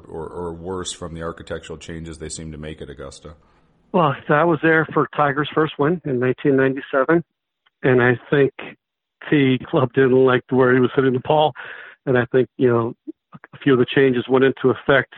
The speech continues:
Speaker 2: you know, maybe during that week, or that's when they started thinking about it. Um, like that they changed number seven, which I still don't like at all. Number seven was a great, short, fun hole. If the members tees, we can almost drive the green.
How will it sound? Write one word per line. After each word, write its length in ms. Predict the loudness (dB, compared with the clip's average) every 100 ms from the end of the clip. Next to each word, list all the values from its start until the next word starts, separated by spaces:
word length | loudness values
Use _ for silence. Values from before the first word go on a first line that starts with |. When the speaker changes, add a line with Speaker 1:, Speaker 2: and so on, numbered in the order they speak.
| -8
Speaker 2:
you 120 | 0 0
know, 80 |
maybe 480 | 2 2 4 4 2 -2 _ _ _ _ -20 _
during 240 | 2 4 4
that 160 | 4
week, 260 | 4 2 0 -4 -10 0
or 220 | 2 4 2
that's 180 | 0
when 120 | 2 2
they 100 | 2
started 260 | 0 0
thinking 220 | 0 0
about 240 | 0 2 2
it. 140 | 0 -6 _ _ _ _ _ _ _ -4
Um, 440 | 0 2 2 2
like 200 | 0 0 -4 _
that 120 | -4 -2
they 120 | -2
changed 280 | 0 0 2
number 260 | 0 0 -2 0
seven, 380 | 2 2 0 -2
which 240 | -4 -4 -2
I 100 | -4 -2
still 200 | 0 2
don't 220 | 2 2
like 180 | 2 0 2
at 40 |
all. 280 | 2 4 2
Number 220 | 2 0 0
seven 220 | 2 2
was 120 | 0
a 40 | 0
great, 360 | 2 2 0 -4 -4
short, 220 | 0 0 0
fun 140 | 0 0
hole. 380 | 2 2 0 -4 _ _ _ _ _ _ _ _ _ -4
If 120 | -2
the 60 | 2
members 300 | 2 2 0 0
tees, 200 | 0 0
we 120 | 0
can 120 | 2
almost 280 | 2 2 0
drive 240 | 0 0
the 60 | 2
green. 360 | 2 2 2